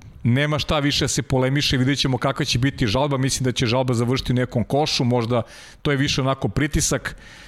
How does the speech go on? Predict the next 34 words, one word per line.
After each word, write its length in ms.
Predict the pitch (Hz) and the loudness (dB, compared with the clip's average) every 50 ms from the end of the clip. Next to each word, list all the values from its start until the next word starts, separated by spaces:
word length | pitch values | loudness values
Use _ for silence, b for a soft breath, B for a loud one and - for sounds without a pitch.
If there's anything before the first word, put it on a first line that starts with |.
| B B | B B
svesni 400 | B - 143 147 147 139 - 143 | B -2 0 0 0 0 -2 -2
su 140 | - - 143 | 0 0 2
austrijskom 480 | 139 143 139 - 139 120 - - 127 | 2 0 0 0 -2 -2 0 0 -2
timu 300 | 117 - 139 135 127 123 | 0 0 0 0 2 2
da 180 | 120 120 120 120 | 2 2 2 2
su 180 | - - 147 139 | 2 0 0 2
oni 160 | 135 131 120 | 2 0 0
ti 160 | - - 127 | 0 -2 -4
koji, 480 | - - - 117 107 104 107 104 104 107 - B B B B B B B B B B - | -2 0 0 2 4 4 4 2 2 0 -4 B B B B B B B B B B 0
i 120 | 127 120 | 0 2
oni 180 | 131 135 139 135 | 2 2 0 0
su 160 | - - 127 | 0 -2 -2
te 200 | - - 147 123 | 0 0 -2 0
popravke 520 | - - 135 120 - 143 135 - - 131 | 0 0 0 0 0 -2 -2 0 0 0
već 240 | 123 131 120 - - | 2 2 0 0 0
obavili, 560 | 135 131 135 156 160 160 151 139 135 120 104 117 120 120 - - - - - - - - - - - | 0 2 2 2 0 2 2 2 2 0 0 -4 -8 -14 -14 -16 -20 -20 -20 -20 -20 -20 -20 -12 -4
rekao 320 | - 123 131 131 - 143 127 | -2 0 0 0 0 0 0
si 160 | - - 117 | 2 0 0
koliko 360 | - - 123 131 123 - 127 | 0 2 0 0 0 -2 -2
to 160 | - - 143 | -2 -2 -2
sve 200 | 123 - - 135 | -2 0 -2 -2
košta, 360 | - - 147 156 143 - - | 0 0 0 0 0 -2 -4
tako 320 | 127 - 131 117 - - 135 | -4 -2 -4 -4 -2 -2 0
da 180 | 120 127 120 104 B B B B B B B - | 0 2 0 0 B B B B B B B -2
mislim 340 | 127 131 131 - - 143 123 | 0 0 0 0 0 0 0
da 100 | 131 127 | 0 0
nema 280 | 127 143 147 143 135 | 0 0 0 0 0
dalje 260 | 117 131 131 131 120 | 0 0 2 2 0
priče 320 | 110 - 123 113 - - 113 | 2 0 0 0 0 0 2
vez-, 260 | 104 107 98 92 110 | 2 2 2 2 0
vezano 380 | 123 120 113 107 101 101 98 95 | 0 0 0 2 2 2 2 2
za 80 | 95 | 2
taj 160 | - - 107 | 2 0 0
incident. 460 | 98 92 - - - 78 - - - | 0 -2 -4 -6 -8 -8 -8 -10 -20